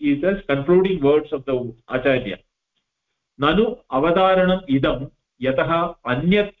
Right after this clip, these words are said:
vaktavyam aha. Tasya tapodamah." इत्यादि।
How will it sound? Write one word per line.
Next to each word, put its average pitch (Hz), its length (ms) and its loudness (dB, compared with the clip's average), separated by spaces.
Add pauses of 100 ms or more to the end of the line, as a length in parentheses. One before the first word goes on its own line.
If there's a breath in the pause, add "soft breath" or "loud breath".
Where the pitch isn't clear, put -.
vaktavyam 165 600 -2
aha. 120 380 -2 (1600)
Tasya 196 580 -2 (160)
tapodamah." 135 880 0 (1900)
इत्यादि। 147 500 0